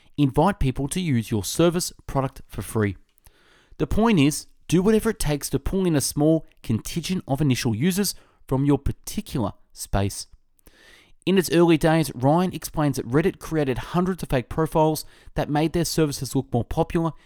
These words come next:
and used than it actually was. It's the crowd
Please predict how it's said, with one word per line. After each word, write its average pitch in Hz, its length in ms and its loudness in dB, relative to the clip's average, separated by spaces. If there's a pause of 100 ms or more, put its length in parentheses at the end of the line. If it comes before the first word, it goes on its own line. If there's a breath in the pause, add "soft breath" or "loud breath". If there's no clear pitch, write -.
(240 soft breath)
and 120 260 0
used 165 520 -2 (200)
than 120 460 2 (580)
it 131 180 -4
actually 117 380 -2
was. 104 340 -4 (720)
It's 151 220 0
the 147 100 -2
crowd 160 540 0